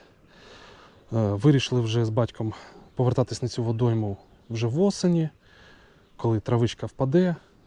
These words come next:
десь кінець вересня, мабуть, я думаю, можна вже тут буде пробувати ловити. Друзі, дякую всім, хто дивився відео до кінця.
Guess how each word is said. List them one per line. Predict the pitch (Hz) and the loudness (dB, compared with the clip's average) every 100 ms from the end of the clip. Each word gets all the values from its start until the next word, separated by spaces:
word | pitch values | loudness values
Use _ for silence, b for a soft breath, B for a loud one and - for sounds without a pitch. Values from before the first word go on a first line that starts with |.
| - | -8
десь | 110 107 - - - _ _ _ b b b b b b b | -6 -6 -8 -16 -20 _ _ _ b b b b b b b
кінець | - 117 110 - | -2 0 0 2
вересня, | 165 151 - 120 | 4 4 0 -2
мабуть, | 113 101 101 104 | -2 -4 -8 -8
я | |
думаю, | 101 110 110 | -4 -2 -2
можна | 110 107 107 | -2 -2 -4
вже | 107 | -6
тут | - 101 | -6 -8
буде | 107 104 | -6 -6
пробувати | - 110 101 101 104 | -4 -6 -6 -8 -8
ловити. | 98 90 - - _ _ B B B B B B - | -10 -10 -14 -20 _ _ B B B B B B -2
Друзі, | 147 151 117 | 4 4 4
дякую | 139 196 143 120 | 2 2 2 -2
всім, | - 139 | -2 -2
хто | 131 | 2
дивився | 123 123 117 123 | 2 2 2 -2
відео | 120 110 | -2 0
до | 120 | 0
кінця. | 165 165 208 190 | 0 0 0 -4